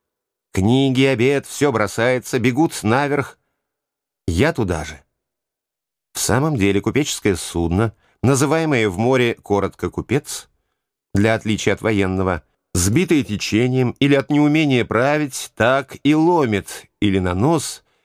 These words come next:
или на корму. Того и гляди, стукнется, повредит какой-нибудь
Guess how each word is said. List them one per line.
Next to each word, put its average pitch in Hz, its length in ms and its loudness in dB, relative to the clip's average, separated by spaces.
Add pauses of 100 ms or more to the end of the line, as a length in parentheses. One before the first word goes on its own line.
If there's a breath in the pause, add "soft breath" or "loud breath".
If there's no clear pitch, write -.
(100)
или 165 140 4
на 147 140 2
корму. 98 440 -4 (640)
Того 135 320 4
и 175 120 2
гляди, 165 340 -2
стукнется, - 720 -2
повредит 147 460 0
какой-нибудь 160 640 0